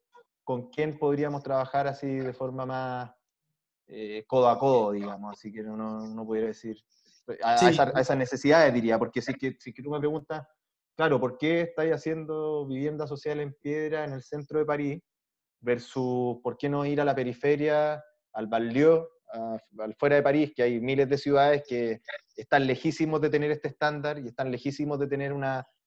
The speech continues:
Speaker 1: eribp, institución que tiene esos presupuestos para trabajar? Es una cosa que la verdad no lo, no, es parte, yo creo que ni si-, es parte de los temas de la oficina y en algún minuto ojalá poder desarrollarlo.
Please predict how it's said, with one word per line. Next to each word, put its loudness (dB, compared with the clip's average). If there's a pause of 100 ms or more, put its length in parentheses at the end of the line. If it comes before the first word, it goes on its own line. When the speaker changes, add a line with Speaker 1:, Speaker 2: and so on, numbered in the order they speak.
Speaker 1:
eribp, 2 (240)
institución -8
que -8
tiene -4
esos -12
presupuestos -6
para -6
trabajar? -2 (1000)
Es 0
una 0
cosa -2
que -4
la 4
verdad 4
no 0
lo, 4 (1000)
no, -2
es -2
parte, -4
yo 0
creo 0
que -4
ni -2
si-, -10 (180)
es -8
parte 2
de 4
los 2 (220)
temas 4
de 0
la 2
oficina -2
y -2
en -2
algún -4
minuto -4
ojalá -2
poder 2
desarrollarlo. -2